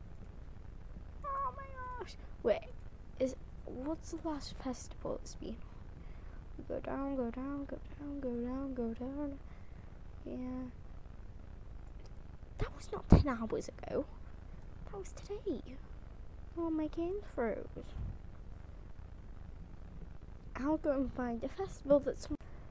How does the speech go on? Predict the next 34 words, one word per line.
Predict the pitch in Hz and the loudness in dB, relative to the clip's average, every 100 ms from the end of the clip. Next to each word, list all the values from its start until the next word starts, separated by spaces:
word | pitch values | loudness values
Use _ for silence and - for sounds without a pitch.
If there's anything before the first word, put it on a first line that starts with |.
| - - - - - - | -10 -10 -8 -8 -8 -6
so | - 247 | 8 8
I | 240 | 10
just | 311 - - | 8 6 6
saved | 220 226 | 4 6
my | 233 | 2
game, | 226 180 - 208 262 302 - - - - | 4 4 4 4 6 6 4 -6 -6 2
like, | 196 180 - - - - - - | 4 4 0 -6 -8 -8 -8 -4
what | - | -4
food? | - - - - - - - 254 | -2 -4 -4 -6 -8 -8 -2 4
Um, | 311 466 480 440 392 311 254 | 6 6 8 10 12 12 10
what | 285 494 | 6 6
do | |
I, | 466 480 302 | 6 6 6
we'll | 240 254 294 | 4 2 2
have | 302 311 - | 2 0 0
that. | - - - - - - - - - - - - - - - - - | 0 0 -2 -6 -10 -10 -10 -10 -8 -8 -8 -8 -8 -8 -8 -8 -8
So | - 247 | 6 8
this | 233 226 | 8 4
doors | - 220 233 | 4 4 4
are | 226 | 6
back | 226 220 - | 6 6 12
open. | 226 214 - | 12 12 12
I | 214 | 8
saved | 269 285 - | 10 10 8
my | 226 | 4
game | 220 185 180 196 - - | 6 4 4 4 0 -2
and, | 190 | 0
like, | 185 - - | 0 -2 -4
saved | - - - - - | -2 0 0 0 -2
it | 311 - | -2 -2
for | 294 | -2
me | 294 294 - | 2 2 0
for | |
a | 233 | 0